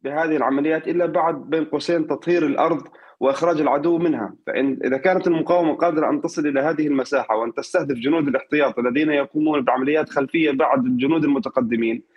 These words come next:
هذا يعني أن هناك فشل كبير على القدرة في ال-، في القدرة على القضاء على المقاومة أو حتى إدراك طبيعة التكتيكات التي تستخدمها. أيضًا، آه، صوت قوات الاحتياط في المعارك صوت عالي جدًا،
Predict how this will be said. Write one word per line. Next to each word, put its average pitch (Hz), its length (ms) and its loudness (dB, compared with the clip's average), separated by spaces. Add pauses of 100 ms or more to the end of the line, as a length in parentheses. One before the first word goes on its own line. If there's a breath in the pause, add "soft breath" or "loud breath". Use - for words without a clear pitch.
(380 loud breath)
هذا 160 360 2
يعني 165 420 -2
أن 147 120 0
هناك 151 380 -4
فشل 147 260 -4
كبير 139 440 -6
على 123 200 -2
القدرة 147 580 -2
في 156 60 -2
ال-، 131 280 0 (400 loud breath)
في 139 60 0
القدرة 170 380 2
على 147 180 4
القضاء 151 320 0
على 139 200 2
المقاومة 151 560 0
أو 175 180 0
حتى 208 360 -2
إدراك 190 440 0
طبيعة 190 460 2 (580)
التكتيكات 160 720 -2
التي 160 260 0
تستخدمها. 120 720 -2 (1000)
أيضًا، 143 520 0 (300)
آه، 113 520 -2 (520)
صوت - 500 0
قوات 147 360 0
الاحتياط 143 460 -2
في - 60 -6
المعارك 139 640 0
صوت 135 360 -2
عالي 135 360 2
جدًا، 120 380 -6